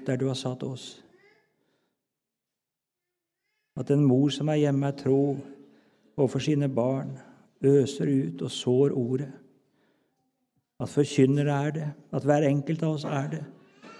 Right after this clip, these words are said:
At vi hadde et ord til de vi går iblant. Et ord om deg, Jesus, som kunne bli til frelse.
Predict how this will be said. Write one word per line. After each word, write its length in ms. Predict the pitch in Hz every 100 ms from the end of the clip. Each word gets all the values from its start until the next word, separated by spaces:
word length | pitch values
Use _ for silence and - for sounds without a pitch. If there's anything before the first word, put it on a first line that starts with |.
| - - - - _ _
At 160 | - 135
vi 80 | 151
hadde 240 | 151 147
et 80 | 147
ord 480 | - 156 156 170 - -
til 140 | 147
de 80 | 147 139
vi 80 | 143
går 240 | 139 139
iblant. 400 | 143 156 147 - - - _ _ _ _ _ _ _ _ _ _ _ _ _ _ _ _ _ _ _ _ _ _ _ _ _ _ _ _ _ -
Et 80 | 151
ord 240 | 127 143
om 80 | 143
deg, 240 | 131 131 135
Jesus, 340 | 131 - 143
som 160 | - 131
kunne 160 | 139 127
bli 160 | 127
til 160 | 131 -
frelse. 480 | 127 120 - 139